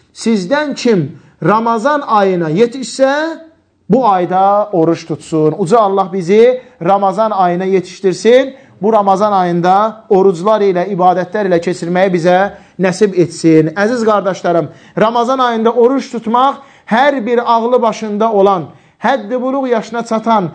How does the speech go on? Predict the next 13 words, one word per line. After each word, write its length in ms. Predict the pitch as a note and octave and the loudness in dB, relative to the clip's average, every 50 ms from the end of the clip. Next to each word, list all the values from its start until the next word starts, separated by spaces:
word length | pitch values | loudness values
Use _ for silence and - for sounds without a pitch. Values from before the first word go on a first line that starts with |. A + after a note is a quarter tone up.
| - - - | -12 -12 -6
müsəlman 600 | F#3 G3 G#3 G#3 B3 A#3 A#3 A3+ A3+ C4 C4 A#3+ | -2 -2 0 2 2 2 2 2 0 -2 -4 -4
kişiyə 320 | A3+ - - - A3+ A#3+ B3 A#3+ | -8 -12 -6 -2 0 0 0 0
və 100 | A3 G3+ | -2 0
qadına 720 | G#3 G#3 G#3 G3+ F#3+ G#3 G#3+ A3 A3+ B3 C4 C#4 C4 - - - _ - | 0 2 2 2 0 0 0 0 2 2 0 0 -2 -6 -12 -20 _ -4
vacibdir. 880 | D#3 G3 G3 F#3+ F3 D#3 F#3+ F#3 E3+ D3+ E3 E3 D#3+ D#3 D#3 D3+ C#3+ D3 - - _ _ _ _ _ _ _ _ | 0 2 2 2 2 0 -2 -4 -2 0 0 2 2 4 2 2 0 -2 -8 -20 _ _ _ _ _ _ _ _
Allah 300 | - B3+ D#4+ F#4 F#4 F4+ | -2 0 2 2 0 0
Taala 320 | F4+ D4+ D4 C4+ C4+ B3+ A3 | 0 -2 -2 0 -2 -2 -2
buyurur 300 | B3 A#3+ B3 B3+ C4+ B3+ | -2 -2 0 0 0 0
ki, 440 | - - G3 F3 E3+ E3 E3 - _ - | 0 0 0 0 0 0 -4 -12 _ -2
"Və 200 | F3+ F#3+ A#3+ C4+ | 0 0 0 0
men 220 | D#4+ E4 E4 D#4 | -2 -6 -6 -8
kana 400 | A3 C4 D4+ F4 F#4+ F#4+ F4+ D#4+ | -8 -6 -6 -4 -4 -2 -2 -2
maridan 800 | D4 C#4+ C4+ C4 C4+ D4 D4 C#4+ C4+ G#3+ G#3+ G3+ G3+ G3+ G3+ F#3+ | -2 0 0 0 2 2 2 2 2 2 2 0 0 -2 -8 -12